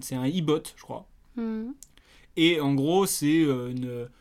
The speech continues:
Speaker 1: c'est une technologie, c'est un mini-robot qui, euh, t'aide à avoir des amis et qui, euh, fait un petit peu tout ce que tu veux, euh,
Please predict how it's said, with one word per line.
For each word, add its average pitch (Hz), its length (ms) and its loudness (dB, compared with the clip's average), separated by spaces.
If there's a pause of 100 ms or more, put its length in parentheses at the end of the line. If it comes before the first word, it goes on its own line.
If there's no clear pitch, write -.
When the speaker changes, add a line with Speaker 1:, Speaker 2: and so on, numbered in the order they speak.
(160)
Speaker 1:
c'est - 160 -4
une 139 120 2
technologie, 165 580 2
c'est 156 140 -2
un 143 60 2
mini-robot 180 800 6 (120)
qui, 165 380 -2
euh, 135 80 2
t'aide 180 260 0
à 151 80 2
avoir 143 220 0
des 139 160 4
amis 151 360 2 (580)
et 135 140 -2
qui, 160 340 -2
euh, 123 180 0
fait 147 160 -4
un 135 80 2
petit 135 260 -8
peu 143 100 -2
tout 143 120 -8
ce - 80 -16
que 139 100 -4
tu 135 100 -10
veux, 143 560 0
euh, 113 240 -12